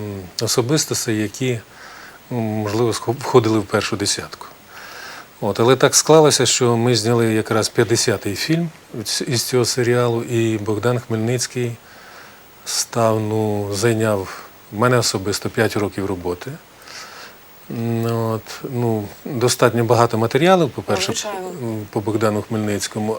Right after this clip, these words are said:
Speaker 1: а по-друге, треба було вивчити ще й матеріальну культуру і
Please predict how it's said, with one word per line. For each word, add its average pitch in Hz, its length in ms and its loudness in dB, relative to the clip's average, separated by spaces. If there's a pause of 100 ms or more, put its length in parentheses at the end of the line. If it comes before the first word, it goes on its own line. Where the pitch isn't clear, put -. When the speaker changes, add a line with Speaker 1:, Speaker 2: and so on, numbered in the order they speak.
(120)
Speaker 1:
а 110 280 2
по-друге, 123 400 -2
треба 120 280 0
було 113 240 2
вивчити 110 480 -2
ще - 240 0
й 104 60 -2
матеріальну 104 580 0
культуру 175 560 0 (720)
і 113 840 2